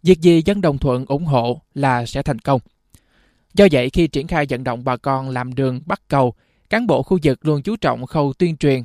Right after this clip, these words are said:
vận động, tổ chức họp dân lấy ý kiến. Từ đó bà con hết lòng ủng hộ.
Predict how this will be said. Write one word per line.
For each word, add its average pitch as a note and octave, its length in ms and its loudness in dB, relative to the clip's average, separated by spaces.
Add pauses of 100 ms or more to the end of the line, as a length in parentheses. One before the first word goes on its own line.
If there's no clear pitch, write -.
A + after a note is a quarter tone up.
vận C3+ 260 -6
động, B2 280 -6 (120)
tổ C3+ 160 0
chức - 220 -8
họp C#3 200 -6
dân C3 260 -4
lấy C3+ 80 -6
ý D3+ 100 -2
kiến. D#3+ 320 -2 (680)
Từ F#3 100 2
đó D#3+ 220 2
bà F3 160 -2
con C#3 380 -4
hết G3+ 220 -6
lòng C3 160 0
ủng C3 140 -8
hộ. A#2+ 280 -2